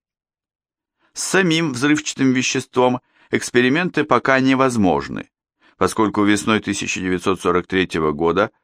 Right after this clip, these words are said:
в распоряжении учёных ещё нет расщепляемого материала. Джон Мэнли, хоть и работал в Беркли с пробами в области микрограммов, однако столь малое количество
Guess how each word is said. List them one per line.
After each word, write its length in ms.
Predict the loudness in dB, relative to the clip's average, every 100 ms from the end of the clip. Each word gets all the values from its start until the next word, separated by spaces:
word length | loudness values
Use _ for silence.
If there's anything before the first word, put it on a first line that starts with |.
| _ _
в 40 |
распоряжении 720 | 0 0 2 2 2 2 2 0
учёных 460 | 0 0 0 -2
ещё 280 | -4 -2 0
нет 260 | 2 0 -2
расщепляемого 960 | -4 -4 -6 0 2 2 2 2 2
материала. 720 | 2 0 0 2 2 0 -4 -14 _ _ _ _ _ _ _ _ -12
Джон 360 | 0 2 2 2
Мэнли, 520 | 2 0 2 2 0 _ _ _ _ -2
хоть 200 | 0 2
и 60 |
работал 540 | 2 2 2 0 0 0
в 100 | 0
Беркли 540 | 2 2 0 -2 -2
с 100 | -2
пробами 500 | -2 0 2 2 0
в 80 | 0
области 500 | 0 -2 -6 -6 -4
микрограммов, 1120 | 0 0 0 0 0 2 2 2 2 -4 -6 _ _ _ -2
однако 500 | 0 2 2 2 0
столь 340 | 0 0 2
малое 480 | 2 2 2 2 0
количество 800 | 0 0 0 -2 -4 0 0 0